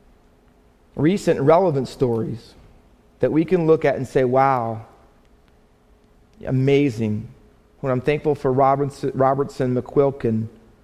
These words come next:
who wrote the book, I Promised You, and how he stood by his wife, quit his job as president of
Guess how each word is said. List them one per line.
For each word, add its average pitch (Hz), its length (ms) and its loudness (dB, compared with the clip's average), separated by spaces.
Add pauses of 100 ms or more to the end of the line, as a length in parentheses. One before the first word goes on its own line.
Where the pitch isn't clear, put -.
(380)
who 143 80 -2
wrote 143 260 4
the 139 60 -2
book, 131 300 0
I 127 120 2
Promised 131 640 -2
You, 107 280 -4 (1700)
and 127 80 -8
how 135 160 0
he 131 80 2
stood 143 340 0
by 135 200 2
his 123 140 -2
wife, 135 520 2
quit 147 220 0
his 120 160 -2
job 143 500 2
as 120 200 0
president 139 640 0
of 117 300 -2